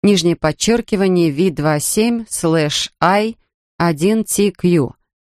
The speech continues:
Появилась карта города, и Майя тут же узнала Стамбул. Кодирование недавно было изменено. Если кто-то взломал канал службы разведки, он явно очень хорошо информирован.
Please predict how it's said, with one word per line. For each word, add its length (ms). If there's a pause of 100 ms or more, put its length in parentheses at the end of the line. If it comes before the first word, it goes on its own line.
Появилась 400
карта 340
города, 420
и 140
Майя 300
тут 180
же 140
узнала 320
Стамбул. 580 (640)
Кодирование 600
недавно 420
было 240
изменено. 600 (340)
Если 180
кто-то 300
взломал 440
канал 360
службы 400
разведки, 500
он 100
явно 420
очень 260
хорошо 360
информирован. 680